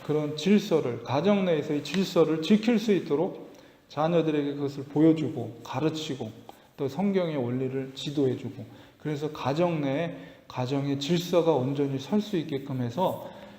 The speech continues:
그 가정이 그래야만이 건강하게 세워질 수 있고 믿음 안에서도 온전히 세워질 수가 있죠. 또한 교회에서도 마찬가지입니다. 교회 내에는 목회자가 있고 장로님들이 계시고 또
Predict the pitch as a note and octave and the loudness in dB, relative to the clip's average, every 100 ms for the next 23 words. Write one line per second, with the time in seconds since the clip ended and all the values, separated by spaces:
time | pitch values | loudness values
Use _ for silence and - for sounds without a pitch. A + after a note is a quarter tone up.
0 | - - - F#3+ F3+ - C3 D3 C#3+ D#3 | -20 -8 2 2 2 -2 -2 0 0 -2
1 | G3 - D#3 F3 E3+ D3+ C3+ D3+ - - | -4 0 6 8 8 4 0 -4 -8 -14
2 | - B2 C#3+ E3 D#3+ C#3+ C3+ B2 F#3+ E3+ | -6 -2 2 4 4 2 -2 -2 -2 0
3 | D3 - C3+ - E3 - - - - - | -2 -2 -6 -2 -4 -4 -8 -18 -18 -2
4 | D#3+ F3+ G3 D#3+ C3 B2+ C3+ C3+ B2+ B2+ | 4 8 8 6 2 -4 -2 -2 -2 -4
5 | A#2+ A#2+ F3+ E3+ B2 - G#2+ - - _ | -4 -6 -6 -6 -6 -10 -12 -14 -20 _
6 | _ - - _ _ _ G#3 A3 G#3+ - | _ -20 -20 _ _ _ 8 8 6 8
7 | F3+ G#3+ A3 G3+ G3 D3+ A#2+ F3 E3+ C3+ | 12 12 12 6 4 2 -2 -4 -4 -4
8 | A2+ A#2 - - - D#3+ D#3 C#3+ C#3 C#3+ | -6 -10 -16 -10 0 2 2 0 -2 -2
9 | C#3 C#3 - - - C#3+ E3 D3+ D3 C3 | -6 -10 -16 -14 -4 -2 0 0 0 0
10 | A#2 - A#2 A2+ - C3 C#3+ D3 C#3+ C3 | -4 -8 -10 -10 -10 -6 -2 -2 -2 -4
11 | B2+ A#2+ A2 - - A2 - - - - | -6 -6 -8 -10 -12 -14 -14 -16 -20 -20
12 | _ _ C3 B2+ B2 B2 | _ _ -8 -6 -6 -8